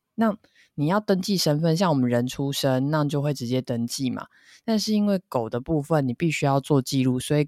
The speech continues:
狗会植入晶片。你必须要植入晶片，你才可以进行身份登记。那植入晶片当然就比较方便管理，但还有一个很重要的目的，之前都有跟大家提到，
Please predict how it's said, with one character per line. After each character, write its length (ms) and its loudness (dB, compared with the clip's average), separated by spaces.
狗 260 -2
会 220 2
植 260 -6
入 180 0
晶 260 -4
片。 260 -2
你 120 0
必 140 2
须 200 0
要 180 4
植 300 0
入 200 4
晶 280 2
片， 340 2
你 160 -6
才 240 -8
可 160 -2
以 80 2
进 340 0
行 300 -4
身 260 -2
份 300 -2
登 260 0
记。 280 -4
那 160 2
植 180 2
入 160 4
晶 180 0
片 360 2
当 100 2
然 160 2
就 280 -2
比 80 -12
较 80 2
方 180 -2
便 160 2
管 340 -2
理， 160 0
但 140 0
还 180 0
有 140 4
一 40 2
个 100 -4
很 180 -6
重 220 -2
要 140 0
的 80 0
目 240 2
的， 180 0
之 160 -6
前 180 0
都 100 0
有 60 0
跟 180 -6
大 80 -4
家 120 -6
提 300 -12
到， 180 -8